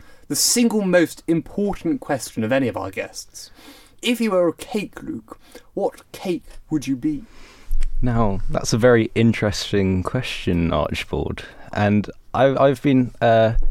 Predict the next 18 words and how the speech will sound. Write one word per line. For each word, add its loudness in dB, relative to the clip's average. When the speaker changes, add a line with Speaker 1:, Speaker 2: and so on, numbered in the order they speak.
Speaker 2:
doing 4
some 2
thinking, 0
and -2
you 4
quite 2
rightly 4
informed 2
me 0
that -2
a 0
donut 2
does -2
not 0
count -4
as -2
a -2
cake. -4